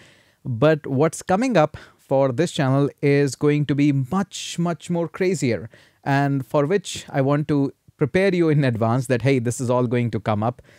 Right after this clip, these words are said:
uh, on this channel, and you'll be all surprised and happy to know all of that. Uh, just to give you a brief overview,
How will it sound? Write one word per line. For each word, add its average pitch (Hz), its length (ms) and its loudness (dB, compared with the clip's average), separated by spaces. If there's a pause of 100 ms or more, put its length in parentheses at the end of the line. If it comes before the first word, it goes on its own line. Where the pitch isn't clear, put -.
(200)
uh, 110 220 0
on 123 260 0
this 131 160 2
channel, 127 500 2
and 113 360 0
you'll 143 200 4
be 143 120 -2
all 135 200 0
surprised 160 580 0
and 131 140 -4
happy 156 340 -2
to 117 120 -2
know 104 120 0
all 95 140 0
of 92 100 -4
that. 98 200 -10 (600)
Uh, 143 140 2
just 226 160 0
to 269 80 -2
give 214 160 0
you 214 100 2
a 202 40 4
brief 160 300 0
overview, 143 540 2